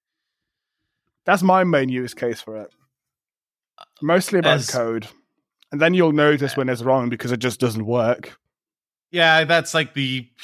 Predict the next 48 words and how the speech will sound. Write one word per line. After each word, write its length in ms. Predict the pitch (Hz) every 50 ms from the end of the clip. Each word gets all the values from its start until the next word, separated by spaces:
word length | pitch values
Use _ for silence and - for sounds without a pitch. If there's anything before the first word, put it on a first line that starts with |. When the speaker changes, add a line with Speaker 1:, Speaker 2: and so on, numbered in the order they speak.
| -
Speaker 2:
purest 480 | - 135 139 135 127 120 117 - - -
case 360 | - 131 123 113 104 98 - -
that 100 | 107 104
you 160 | 104 104 98
can 240 | - 113 107 104 95
be 80 | 98
using 400 | 98 98 98 95 90 87 92 95
this 140 | 87 85 -
for 260 | - - 95 92 90
with 180 | 90 95 90 -
safety. 520 | - - 101 92 87 82 82 - 87 85
But 180 | 82 87 101 110
I 160 | 113 123 131
would, 300 | 123 120 120 123 123 123
I 140 | - 127 127
would 260 | 123 123 127 117 113
say 500 | - - - 113 107 101 98 98 98 98 - _ _ _ _ _ _ _ _ _ _ -
that 320 | 139 139 156 - - -
sounds 560 | - - - - 143 147 165 185 202 208 185
fine, 520 | - - 208 202 202 202 202 208 214 208 180
but 180 | 160 147 -
you 160 | 135 127 127
gotta 340 | 113 110 131 135 131 127 123
get 160 | 117 127 123
into 200 | 123 120 113 110
the 80 | 110 104
habit 360 | 98 117 113 110 101 107 98
of 160 | 101 95 95 - - - _ _ _ _ _
double 260 | - 117 107 107 107
checking 460 | 107 110 - 110 104 104 - 95 95
to 60 | 95 92
make 200 | 95 95 92 -
sure 180 | - 117 104
it's 120 | 95 - 120
not 180 | 117 104 95 -
hallucinating 800 | 110 104 104 104 - - 95 90 90 85 87 90 85 82 80 80 _ _ _ _ _ _ _ -
before 260 | 113 - - 113 110
you 120 | 101 95 98
move 300 | 98 101 104 104 95 98
on 260 | 98 95 95 85 90
and 100 | 90 85
just 180 | 85 95 - -
assume 360 | 92 - - - 104 95 95
everything 380 | 92 90 80 90 - 92 92 90
it 140 | 87 -
said 180 | - - 92 80
was 160 | 87 90 -
true. 400 | - - 110 104 92 87 92 98